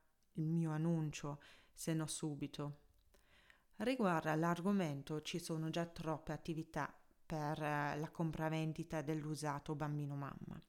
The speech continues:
Forse è vero, ma non c'è ancora la mia versione, una versione creata da una mamma,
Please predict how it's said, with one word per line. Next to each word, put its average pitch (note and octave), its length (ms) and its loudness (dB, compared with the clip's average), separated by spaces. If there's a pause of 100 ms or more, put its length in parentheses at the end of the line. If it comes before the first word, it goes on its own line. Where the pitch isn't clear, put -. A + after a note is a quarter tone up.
(760)
Forse F3+ 440 0
è D#3+ 60 2
vero, E3 600 2
ma F3 240 4
non G#3+ 260 2
c'è - 160 -6
ancora D#3+ 640 0
la E3 220 2
mia D#3+ 360 2
versione, C#3+ 760 -6 (320)
una F3+ 240 4
versione G#3 520 2
creata D#3 600 -2
da D#3+ 140 2
una E3+ 200 0
mamma, D3+ 540 -4